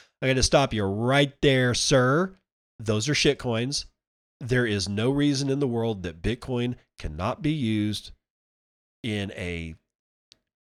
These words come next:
as a f-, settlement layer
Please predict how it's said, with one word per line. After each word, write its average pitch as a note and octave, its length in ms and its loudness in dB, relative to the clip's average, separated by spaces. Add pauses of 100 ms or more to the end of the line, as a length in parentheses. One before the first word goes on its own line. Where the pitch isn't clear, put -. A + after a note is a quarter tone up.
(220)
as A2 300 0
a F#2 240 -8
f-, - 520 -20
settlement D3 540 2
layer F#2+ 480 -2